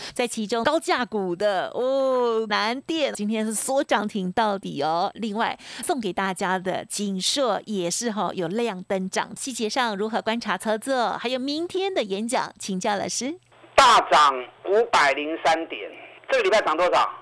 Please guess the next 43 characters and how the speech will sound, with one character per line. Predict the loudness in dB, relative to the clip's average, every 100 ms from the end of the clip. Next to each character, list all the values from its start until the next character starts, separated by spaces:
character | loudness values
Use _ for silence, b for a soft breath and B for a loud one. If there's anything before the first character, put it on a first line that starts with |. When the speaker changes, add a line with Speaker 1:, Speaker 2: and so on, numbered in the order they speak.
| -6
Speaker 2:
九 | 4 8 10 10
百 | 10 10 8
八 | 10 8
十 | 8 0 -6
点。 | -8 -10 -14 _ 4
上 | 4 4
个 | 0
礼 | 0
拜 | 4 6 6 4 -4 -18 _ -20 -20 -16 -4
市 | -2 2
场 | 0 0
气 | -4 0
氛 | 4 4 2 -8 -18 _ -20 -16 -10
十 | -4
分 | 0 0 0
低 | -6 -6
迷， | -8 -12 -18 -20 -20 -20 -20 -20 -10
全 | 0 2 2
市 | 2 2
场 | 4 4
只 | 4
有 | 4
林 | 4 4
和 | 6
燕 | 6 6 4
Speaker 1:
好 | -2
强 | -10 -12 0
啊。 |
Speaker 2:
一 | 0 2
直 | 2 2
重 | 4 4 4
复 | 2 2
跟 | 4 4
你 | 4
提 | 2 2 2
醒， | 4 0 0 -6 -14 -16
Speaker 1:
嗯。 | -14 -10 2
Speaker 2:
赶 | 4 4
快 | 4 6 8 6
买， | 6 4 2
赶 | 4 4 4
快 | 4 6 6
买， | 6 4 4